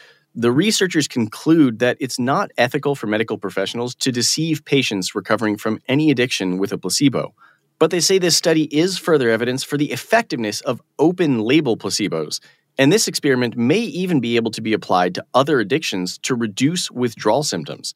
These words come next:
More studies need to be done to see if this kind of work can be applied to, say, a severe drug addiction. But for now, these findings suggest that just because you're addicted to something doesn't necessarily mean you have to suffer during recovery, even if that addiction is caffeine.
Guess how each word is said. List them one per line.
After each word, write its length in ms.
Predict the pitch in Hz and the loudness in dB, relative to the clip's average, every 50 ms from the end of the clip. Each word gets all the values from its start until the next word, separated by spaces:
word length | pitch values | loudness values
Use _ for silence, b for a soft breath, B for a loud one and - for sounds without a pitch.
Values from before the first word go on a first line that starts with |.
| _ _ | _ _
More 320 | - 143 147 151 180 202 190 | -6 0 2 4 4 4 2
studies 400 | 180 - - 170 165 160 135 127 | 2 0 0 0 0 0 2 2
need 180 | 135 147 151 | 4 2 2
to 40 | 135 | 2
be 120 | 123 127 113 | -2 -2 0
done 260 | 110 120 123 139 135 | 2 2 2 2 0
to 80 | 113 | -2
see 160 | - - - 127 | -4 -4 -4 -4
if 80 | 117 | -4
this 140 | 117 107 - | -4 -6 -4
kind 220 | - - 131 131 123 | -2 -2 -2 0 0
of 100 | 104 107 | 0 0
work 260 | 110 110 113 113 - | 2 2 2 0 -4
can 160 | - - 117 107 | -10 -6 -4 -2
be 120 | 110 110 | -2 -2
applied 340 | 104 95 - 104 98 98 92 | -4 -2 0 0 0 0 0
to, 60 | 98 | -4
say, 380 | 92 - - 101 98 98 98 - | -4 -4 -2 0 0 0 -2 -2
a 80 | - 92 | -4 -4
severe 520 | - - - 107 95 90 113 139 175 160 | -2 -2 -2 -2 -2 2 2 4 4 4
drug 200 | 120 101 95 87 | 2 0 0 0
addiction. 420 | 87 80 82 78 - - 87 92 - B B B B B B B B | -2 -2 -4 -4 -6 -6 -6 -6 -8 B B B B B B B B
But 200 | - 123 120 117 | 0 0 0 2
for 100 | - 135 | 2 2
now, 320 | 143 160 170 170 156 123 - | 4 4 4 4 2 0 -2
these 360 | 113 123 139 170 180 175 - | -4 -4 -4 -2 -4 -4 -2
findings 400 | - 131 135 139 127 107 98 - | 0 0 2 2 0 -2 -4 -6
suggest 360 | 107 104 104 101 98 - - | -6 -6 -6 -6 -6 -6 -4
that 140 | - 101 92 - _ _ | -4 -6 -6 -6 _ _
just 280 | _ - 143 160 180 - | _ 0 0 0 0 -2
because 260 | 170 147 165 170 156 | -8 -6 -4 -4 -2
you're 120 | 160 143 123 | -2 -2 -2
addicted 360 | 107 117 120 - - 143 131 | -2 -4 -6 -6 -8 -10 -6
to 60 | 127 | -4
something 520 | - - 147 147 147 165 165 165 170 156 - _ - | -2 -2 -2 -2 -4 -6 -6 -6 -10 -12 -14 _ -2
doesn't 260 | 139 151 175 180 135 | 0 0 0 0 0
necessarily 580 | 147 143 - - - - 147 156 165 139 123 113 | 0 -2 -2 -2 -2 0 0 2 2 2 0 0
mean 200 | 110 107 107 107 | 0 0 0 0
you 100 | 104 104 | 0 -2
have 220 | - 131 135 - | -2 -4 -6 -4
to 80 | - 104 | -4 -4
suffer 400 | - - - 170 175 - 131 110 | -2 0 0 0 0 0 -2 0
during 240 | 95 107 107 101 | 0 0 0 0
recovery, 560 | 92 90 90 - 175 156 113 90 85 85 104 b b b b b b b _ _ | -2 -2 -2 0 0 0 0 -2 -4 -4 -6 b b b b b b b _ _
even 280 | - 165 202 208 175 147 | -4 -4 -2 2 2 2
if 100 | 123 - | 2 2
that 180 | - 120 104 98 | 0 0 0 0
addiction 480 | 92 95 90 - - 95 90 90 90 - | -2 -6 -6 -6 -6 -6 -6 -6 -6 -8
is 160 | - 98 - | -8 -8 -6
caffeine. 500 | - - 95 87 - 123 110 82 69 62 | -4 -4 -4 -4 -2 -4 -4 -4 -6 -8